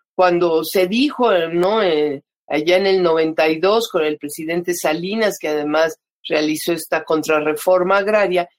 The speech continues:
y cuando se decía: "Es que el campo no es negocio", pues fue una gran mentira,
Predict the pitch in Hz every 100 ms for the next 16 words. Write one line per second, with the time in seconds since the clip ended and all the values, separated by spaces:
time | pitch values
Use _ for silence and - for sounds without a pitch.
0 | _ _ 196 - 175 175 190 180 185 233
1 | 233 269 226 - 247 240 240 226 240 226
2 | 233 220 214 190 - 196 214 _ _ _
3 | 294 285 349 359 349 302 262 214 196 196
4 | 202 190 160 156 160 170 147